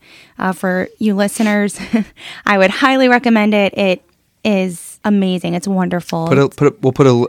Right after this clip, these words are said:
Speaker 2: a link in the show notes.
Speaker 1: Yeah. And she talks about the difference between acts of kindness and kindness as a character trait, something that is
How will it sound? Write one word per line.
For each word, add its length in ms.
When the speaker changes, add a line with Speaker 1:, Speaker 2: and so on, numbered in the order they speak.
Speaker 2:
a 120
link 220
in 60
the 60
show 240
notes. 340
Speaker 1:
Yeah. 220
And 120
she 200
talks 320
about 440
the 100
difference 500
between 420
acts 380
of 200
kindness 800
and 200
kindness 580
as 180
a 60
character 580
trait, 460
something 380
that 140
is 320